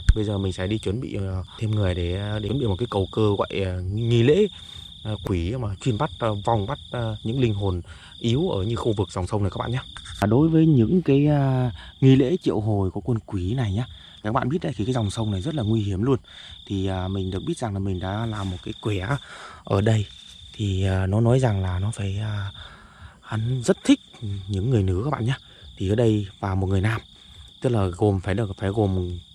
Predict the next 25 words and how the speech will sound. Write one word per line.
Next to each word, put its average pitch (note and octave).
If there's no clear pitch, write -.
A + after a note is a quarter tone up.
cần G2+
ít D#3+
nhất F#3+
là A2
phải, F2+
à, A2+
bốn E3+
người C3+
các -
bạn -
ạ. -
Thì, G2
à, F#2+
mình G2+
đã A2
sử -
dụng, G#2+
à, F#2
à, G2
những, F#2+
à, B2
thành G2+
viên A2+
của F#2+
mình A2